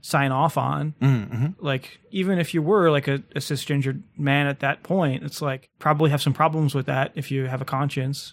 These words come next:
Speaker 2: Oh, yeah.
Speaker 1: Like, have empathy for people. It's like, you don't wanna feel that you have some prey that stops struggling.
Speaker 2: Yeah, right,
Speaker 1: You know,
Speaker 2: right.
Speaker 1: like
Speaker 2: No, I remember that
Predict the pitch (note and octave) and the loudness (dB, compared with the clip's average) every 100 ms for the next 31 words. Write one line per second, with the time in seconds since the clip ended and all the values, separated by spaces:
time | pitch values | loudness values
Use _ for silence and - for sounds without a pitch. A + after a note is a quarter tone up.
0 | - C#3+ F3 A2 - C3 C#3 D3 D3 D3 | 2 4 4 2 -4 -2 0 0 0 -2
1 | C#3 C3+ C3+ C3+ C#3 C#3+ D3+ C#3 C3 - | -2 -2 -4 -4 -4 -4 -4 -6 -6 -10
2 | - D3+ F3 F#3+ E3+ D#3+ C3+ - D#3+ D#3 | -6 0 0 0 2 2 0 -6 -2 2
3 | D#3 C#3+ C#3 D3 - _ G3 D3+ C3+ C#3 | 2 2 0 -4 -8 _ -8 -4 -2 -2
4 | - C3+ - - C#3+ C3+ C#3 C#3 C#3 - | -2 -4 -4 -6 -2 2 2 0 -4 -4
5 | C#3+ - - - D3+ D3+ E3 D#3 D3 C#3+ | -4 -4 -10 -10 0 2 2 0 0 4
6 | E3 F3+ F#2 B2 D#3+ B2+ - D3+ C#3+ E3 | 4 2 -4 -2 0 0 -2 0 0 0
7 | D3+ C#3 - - D3 D#3 E3+ F3+ E3+ F#3 | 0 -2 -6 -2 0 2 2 2 2 0
8 | C#3+ G2+ | 2 0